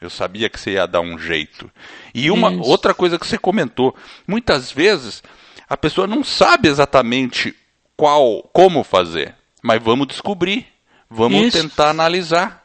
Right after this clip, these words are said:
Speaker 1: vamos ver as possibilidades. Sabe assim, aquela confiança de que você vai dar um jeito. "Ah,
Speaker 2: É.
Speaker 1: eu vou dar um jeito." Que
Speaker 2: Isso,
Speaker 1: é o
Speaker 2: eu dou um je-, alguma alternativa nós vamos encontrar no meio do caminho. Juntos a gente
Speaker 1: Exato.
Speaker 2: acha a solução.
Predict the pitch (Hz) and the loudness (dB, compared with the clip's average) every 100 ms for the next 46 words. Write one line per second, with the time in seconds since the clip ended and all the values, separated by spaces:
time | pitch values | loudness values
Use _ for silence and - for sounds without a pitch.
0 | - 160 202 143 185 - - 123 - 120 | 0 0 0 0 0 0 -4 -8 -6 -6
1 | 101 95 87 78 78 - - - - - | -8 -4 -2 -2 -4 -12 -16 -18 -20 -20
2 | - - 165 135 117 170 160 131 160 156 | -4 2 4 2 0 0 2 2 2 2
3 | - 151 143 165 170 151 - 139 135 - | 0 -2 0 -2 -2 -10 -6 -4 -2 -2
4 | 147 131 117 110 123 110 92 101 135 131 | 0 2 2 0 0 -2 -8 -4 -4 -6
5 | _ - - _ _ 147 139 - - - | _ -20 -20 _ _ -6 -6 -8 -14 -4
6 | 165 131 - _ 180 156 147 143 147 117 | -2 -4 -10 _ -4 0 0 0 -2 -4
7 | 117 _ - - - 220 190 180 156 208 | -6 _ -20 -8 0 2 4 2 2 2
8 | 233 180 185 - 180 175 240 247 240 226 | 2 2 0 2 2 2 2 2 2 0
9 | 196 - 214 247 247 214 233 240 254 208 | 0 -4 -6 -4 -4 -4 -6 -4 -4 -2
10 | 185 208 208 214 214 208 220 175 139 123 | 0 0 0 -2 -4 -4 -2 -2 -4 -4
11 | 160 214 226 190 202 180 196 190 190 185 | -4 -4 -2 -2 0 0 0 0 0 0
12 | 196 - 208 214 - 175 135 | -2 -2 -2 -4 -2 -2 -4